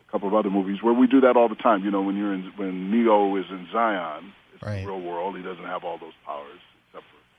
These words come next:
Speaker 1: if you saw the, uh, the third, <laughs> the
Speaker 2: Right.
Speaker 1: third installment. But, uh, or, or in Alice in Wonderland, where, or, or in The Wizard of Oz, where there's a reality, as it were, and then there's a hyper reality. And so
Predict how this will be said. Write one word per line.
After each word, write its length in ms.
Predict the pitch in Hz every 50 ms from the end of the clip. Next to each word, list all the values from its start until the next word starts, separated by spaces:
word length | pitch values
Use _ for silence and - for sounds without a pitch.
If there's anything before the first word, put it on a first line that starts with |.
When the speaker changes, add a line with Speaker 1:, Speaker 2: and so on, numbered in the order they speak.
| _ _ _ _ _
Speaker 1:
if 60 | _ _ _
you 60 | _ _ _
saw 160 | 85 78 76
the, 60 | 76
uh, 640 | 78 - _ _ _ _ _ _ _ _ - 98 98
the 40 | - -
third, 140 | - - - - -
<laughs> 140 | - _ _
the 60 | 123
Speaker 2:
Right. 60 | 120 113
Speaker 1:
third 160 | 120 107 104
installment. 460 | 95 - _ - 92 87 80 - - - _ _ _ _ _ _ _
But, 240 | 117 113 104 - -
uh, 420 | 120 110 107 104 101 98 98 95 - _ _ _ _ _ _ _ _
or, 140 | 95 95 98
or 140 | 104 110 110
in 60 | 113
Alice 280 | 123 127 127 127 123 120 -
in 120 | 110 107
Wonderland, 600 | 113 120 120 113 104 95 92 90 82 78 76 71 - - _
where, 380 | 92 92 92 92 90 90 90 90 - -
or, 140 | 101 95 95 95
or 300 | 113 107 101 101 98 98
in 680 | - 113 104 101 101 101 98 98 95 95 95 95 92 - _ _ _ _ _ _ _ -
The 60 | 95
Wizard 280 | 95 110 104 110 107 117
of 100 | 110 131
Oz, 380 | 131 131 113 98 82 71 65 - - - _
where 120 | 92 90 90
there's 220 | 98 101 98 90
a 60 | 98
reality, 760 | 92 90 92 110 127 131 123 113 120 123 127 120 95 - - - - - - _ _ _ _
as 80 | 185 185
it 100 | - - 78 80
were, 180 | 76 73 76 78 - _ _ _ _
and 100 | 95 95
then 80 | 98 95
there's 180 | 98 95 90
a 80 | 95 90
hyper 320 | 90 104 123 - - 98
reality. 420 | 90 87 85 78 76 73 65 58 - - _ _ _ _ _ _ _ _ _ _ _ _ _
And 120 | 95 92 - - -
so 340 | 117 107 104 101 98 95